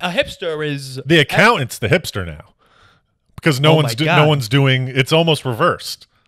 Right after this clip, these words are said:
Speaker 2: because the desk job is now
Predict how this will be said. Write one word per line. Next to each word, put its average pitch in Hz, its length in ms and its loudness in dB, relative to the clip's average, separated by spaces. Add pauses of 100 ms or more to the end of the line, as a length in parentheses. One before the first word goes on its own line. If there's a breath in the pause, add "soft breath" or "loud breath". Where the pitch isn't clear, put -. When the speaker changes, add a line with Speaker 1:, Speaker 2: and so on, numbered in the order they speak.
(280)
Speaker 2:
because 123 460 -4
the 117 480 -2
desk 156 340 0
job 107 460 -2
is 107 220 -8
now 117 680 0